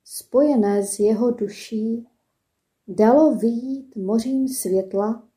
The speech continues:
a okouzlující krásy, takže naplnila nebe i zemi a jako slavný vítěz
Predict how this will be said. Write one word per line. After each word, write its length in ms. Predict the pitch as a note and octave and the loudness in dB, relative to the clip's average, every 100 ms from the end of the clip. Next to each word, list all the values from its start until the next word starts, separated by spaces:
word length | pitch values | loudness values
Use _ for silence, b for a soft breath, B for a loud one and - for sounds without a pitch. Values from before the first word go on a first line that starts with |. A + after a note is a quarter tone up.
| _ _ _ _ _ | _ _ _ _ _
a 200 | G#3 - | -4 0
okouzlující 1080 | A3+ A3 C4+ C4+ C4 C4 C4 C4 - C4+ C4 | -2 4 4 4 4 2 2 -2 -6 -6 -6
krásy, 640 | G#3 G#3+ A#3 - F3+ E3 _ _ _ _ _ _ _ _ _ _ | -4 -2 -2 -6 -12 -14 _ _ _ _ _ _ _ _ _ _
takže 400 | A3+ G#3+ A3+ A#3 | 0 2 4 6
naplnila 720 | A3 G#3+ A3 C#4+ C#4+ D4+ D4 | 6 4 2 0 2 2 2
nebe 520 | C#4+ G#3 G#3 A#3+ C4 C4+ - | 4 4 4 0 -2 -4 -4
i 100 | G#3 | -6
zemi 560 | - F#3 F3+ F#3+ A3 - _ _ _ _ _ _ _ _ _ _ - | -4 -4 -4 -4 -6 -8 _ _ _ _ _ _ _ _ _ _ 0
a 60 | |
jako 380 | G#3+ A3 A3 A3+ | 2 2 2 0
slavný 680 | A3 - A3 B3 C4+ C4 G#3+ | 0 0 2 2 2 2 0
vítěz 800 | F#3 F#3+ - A#3+ C4 C4 - | -2 -8 -8 -4 -4 -4 -12